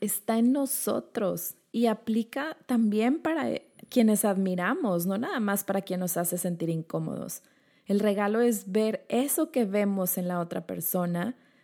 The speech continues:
que está en nosotros también, esa parte que le admiramos, reconocérnosla en, en nosotros, dentro de nosotros. Siempre lo que sucede en el exterior será para mí, para concientizar algo, y será mucho más sencillo si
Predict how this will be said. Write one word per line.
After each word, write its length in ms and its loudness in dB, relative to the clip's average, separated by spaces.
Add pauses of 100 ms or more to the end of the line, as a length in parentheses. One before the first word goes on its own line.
(160)
que 120 0
está 200 0
en 120 4
nosotros 760 0
también, 600 0
esa 380 0
parte 340 0
que 120 -4
le 100 0
admiramos, 600 0
reconocérnosla 1200 0
en, 420 -4
en 200 -2
nosotros, 680 -2
dentro 380 -2
de 80 -2
nosotros. 640 -10 (600)
Siempre 220 2
lo 120 2
que 140 0
sucede 480 -2
en 80 0
el 140 0
exterior 580 -2
será 380 -2
para 240 -2
mí, 400 0 (340)
para 240 0
concientizar 1000 -2
algo, 540 0
y 280 -6
será 320 -2
mucho 360 0
más 340 -2
sencillo 720 2
si 200 -4